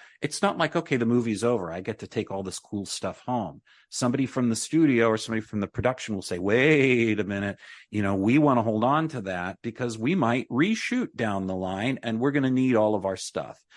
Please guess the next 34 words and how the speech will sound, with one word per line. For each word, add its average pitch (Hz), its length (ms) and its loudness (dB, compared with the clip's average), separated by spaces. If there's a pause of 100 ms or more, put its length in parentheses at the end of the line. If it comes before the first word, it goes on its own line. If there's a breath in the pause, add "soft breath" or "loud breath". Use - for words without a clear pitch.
(160 soft breath)
So 110 360 -2 (100)
usually 151 500 4
it 113 80 4
all 123 180 8
goes 127 300 2
into 110 540 0
a, 98 260 0
a 104 60 -4
storage 110 440 0
container 110 600 -4 (280 soft breath)
or 101 120 -2
a 98 60 0
warehouse, 98 720 0 (320 soft breath)
and 104 100 -2
it 98 140 -8
sits - 340 -2
there 113 640 2
in 101 140 -4
the, 101 80 -8 (120)
with 110 160 -6
the - 60 -10
possibility 131 800 2
that 113 180 -4
there 113 120 0
might 104 200 -2
be 98 140 -6
reshoots, 104 640 -4 (420 soft breath)
and 110 160 -2
whether 113 240 2
there 104 260 -2
are 123 380 4
or 107 300 0
are 98 40 -6
not, 110 380 -2